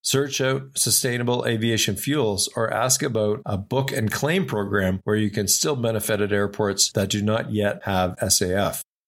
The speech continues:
Finally, defend your industry and be knowledgeable about decarbonization.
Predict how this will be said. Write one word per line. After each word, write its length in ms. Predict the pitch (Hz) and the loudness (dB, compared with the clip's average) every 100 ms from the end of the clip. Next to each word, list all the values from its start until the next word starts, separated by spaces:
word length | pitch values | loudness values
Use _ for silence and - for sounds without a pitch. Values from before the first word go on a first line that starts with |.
| _ _ | _ _
Finally, 420 | 117 131 131 135 139 | -4 -2 0 0 -2
defend 480 | 139 - 131 135 | -4 -2 0 2
your 160 | 127 123 | 2 2
industry 600 | 123 127 107 - 95 104 - | 2 2 0 0 0 0 -2
and 160 | 113 107 | -2 0
be 120 | 117 | 0
knowledgeable 760 | 110 117 123 101 92 98 104 | 0 0 0 0 0 0 0
about 360 | 104 98 98 98 | 0 0 0 0
decarbonization. 1080 | 104 101 107 101 101 95 101 110 110 - | -2 0 0 2 0 0 0 2 0 -2